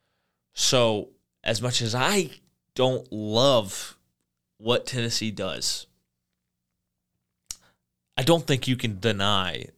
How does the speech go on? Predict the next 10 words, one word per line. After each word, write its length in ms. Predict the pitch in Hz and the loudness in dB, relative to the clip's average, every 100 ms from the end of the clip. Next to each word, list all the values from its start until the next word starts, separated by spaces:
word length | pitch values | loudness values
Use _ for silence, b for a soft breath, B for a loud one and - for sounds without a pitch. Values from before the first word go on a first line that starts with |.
| _ | _
that 200 | - - | -20 -2
they 280 | 104 98 95 | 0 0 -2
aren't 280 | 98 95 - _ _ 101 - | -6 -8 -12 _ _ -20 -6
good 340 | 107 87 - _ _ _ | -4 -4 -8 _ _ _
for 140 | - | -20
college 300 | - 71 - | -8 -6 -6
baseball. 460 | - - - - - _ _ _ _ _ _ _ _ _ _ _ _ - | -10 -12 -12 -16 -16 _ _ _ _ _ _ _ _ _ _ _ _ -6
And 100 | 117 | -4
if 120 | 107 | 0
you're 340 | 135 135 123 | 2 2 2